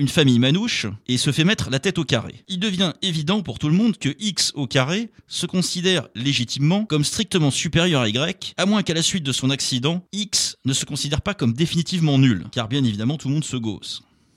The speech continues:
Maintenant, Y, de manière linéaire, croît plus vite, étant supérieur ou égal à d'autres éléments. Il se combine facilement pour représenter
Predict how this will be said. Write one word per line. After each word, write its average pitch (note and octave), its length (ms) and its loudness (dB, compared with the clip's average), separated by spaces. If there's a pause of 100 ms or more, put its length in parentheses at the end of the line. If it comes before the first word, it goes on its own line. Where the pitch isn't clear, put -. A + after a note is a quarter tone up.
(200)
Maintenant, E3 560 -2
Y, D#3+ 560 -6 (100)
de A#2 140 -6
manière B2 360 2
linéaire, D3+ 580 2 (260)
croît F#3+ 200 -2
plus E3+ 140 -2
vite, - 380 -6 (100)
étant A2+ 300 -4
supérieur D#3 500 -4
ou A#2 60 0
égal C#3+ 400 -2
à A#2 80 -4
d'autres C#3+ 360 -4
éléments. B2+ 360 -2 (600)
Il C#3+ 60 -6
se - 140 -2
combine F3+ 340 0
facilement D3 560 -2
pour A#2 240 -8
représenter C3+ 720 -6